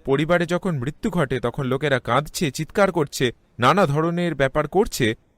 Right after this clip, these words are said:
কিন্তু দাহ হয়ে যাওয়ার পর যখন সবাই বাড়িতে ফিরে এলেন, সবকিছু শান্ত। কিছুক্ষণ অন্তত কেউ কান্নাকাটি করছেন না, কারণ হঠাৎ করে যেন সত্যটা উপলব্ধি হয়েছে, সব শেষ, খেলা শেষ হয়ে গেছে। এটা কেবল আপনার জন্যেই নয়, এটা সেই দেহহীন জীবনের জন্যেও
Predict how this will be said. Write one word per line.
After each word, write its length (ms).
কিন্তু 260
দাহ 300
হয়ে 220
যাওয়ার 260
পর 200
যখন 300
সবাই 300
বাড়িতে 380
ফিরে 280
এলেন, 220
সবকিছু 520
শান্ত। 340
কিছুক্ষণ 420
অন্তত 280
কেউ 220
কান্নাকাটি 480
করছেন 420
না, 180
কারণ 300
হঠাৎ 400
করে 300
যেন 220
সত্যটা 460
উপলব্ধি 540
হয়েছে, 380
সব 260
শেষ, 480
খেলা 240
শেষ 280
হয়ে 100
গেছে। 300
এটা 220
কেবল 260
আপনার 340
জন্যেই 360
নয়, 300
এটা 240
সেই 240
দেহহীন 520
জীবনের 460
জন্যেও 500